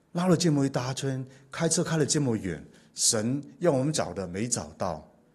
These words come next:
神在掌握，我们在做，这就是福音啊。神在掌握，我们在做，你尽力去做，去抢。你知道，因为他们不接受他，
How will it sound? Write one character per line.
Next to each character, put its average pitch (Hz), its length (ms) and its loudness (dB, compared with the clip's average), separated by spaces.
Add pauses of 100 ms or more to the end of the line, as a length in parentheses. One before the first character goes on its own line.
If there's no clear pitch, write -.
(960)
神 117 280 -2
在 143 200 0
掌 82 300 -4
握， 98 260 -4 (380)
我 104 180 -6
们 87 200 -10
在 92 200 -4
做， 82 440 -6 (1400)
这 185 140 2
就 196 140 2
是 180 120 2
福 101 220 -2
音 117 240 -2
啊。 82 160 -12 (1120)
神 160 320 2
在 208 160 10
掌 107 300 4
握， 135 260 2 (400)
我 131 140 0
们 117 140 0
在 139 140 2
做， 120 420 2 (360)
你 127 180 0
尽 208 220 4
力 196 100 6
去 151 160 4
做， 139 360 2 (200)
去 196 160 2
抢。 123 280 0
你 151 140 4
知 214 240 2
道， 202 220 8
因 208 200 6
为 185 100 8
他 220 300 4
们 160 320 6 (420)
不 247 260 8
接 226 280 12
受 175 240 10
他， 139 380 8